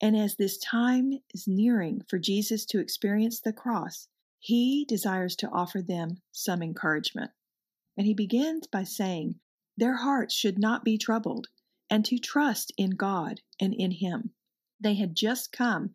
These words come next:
from the emotional evening the night before as Judas was leaving to betray Christ, and Peter is told that he would deny him three times.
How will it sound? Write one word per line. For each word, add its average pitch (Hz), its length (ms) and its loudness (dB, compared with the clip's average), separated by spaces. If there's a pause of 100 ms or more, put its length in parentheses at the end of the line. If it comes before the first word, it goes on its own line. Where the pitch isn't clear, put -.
from 196 180 4
the 180 140 2
emotional 233 800 2
evening 208 560 0 (240)
the 185 80 0
night 190 260 2
before 190 640 -2
as 180 220 -4
Judas 208 560 0 (840)
was 180 280 0
leaving 202 400 2
to - 140 -4
betray 202 440 -2
Christ, 185 640 -4
and 170 180 -4
Peter 185 600 0
is 170 140 -2
told 180 320 0
that 170 160 -4
he 262 280 -4
would 233 180 0
deny 185 460 0
him 165 240 -6
three 226 360 -2
times. - 640 -4